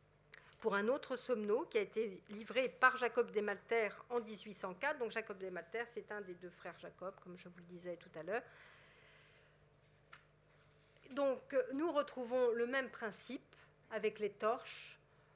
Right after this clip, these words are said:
euh, et le chien, euh, qui est, euh, couché, qui représente la fidélité. Donc, il y a eu tout un message, euh, sur, euh, ce somno. Et voilà, la réalisation avec une petite variante dans l'application.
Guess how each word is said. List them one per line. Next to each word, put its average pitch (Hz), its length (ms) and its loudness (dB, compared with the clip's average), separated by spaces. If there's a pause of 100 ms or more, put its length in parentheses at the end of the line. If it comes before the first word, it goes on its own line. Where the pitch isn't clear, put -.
(220)
euh, 190 120 -2 (120)
et 247 80 -2
le 220 120 0
chien, 247 460 2 (160)
euh, 190 160 -6
qui 220 260 -4
est, 226 340 4
euh, 190 360 -12 (140)
couché, 226 480 0
qui - 100 -2
représente 208 580 -2
la 208 120 0
fidélité. 196 580 -8 (120)
Donc, - 180 -20
il - 60 -20
y - 20 -14
a - 40 -14
eu 180 40 -20
tout - 200 -14
un 190 60 -6
message, 220 600 -4 (100)
euh, 196 180 -10 (160)
sur, - 380 -10 (680)
euh, 190 200 -10
ce - 160 -14
somno. 208 680 -6 (2000)
Et 233 60 -2
voilà, 220 540 8
la 240 100 2
réalisation 254 640 2
avec 208 200 -4
une 226 100 -6
petite 247 340 -4
variante 226 540 2 (140)
dans 208 80 0
l'application. 190 680 -4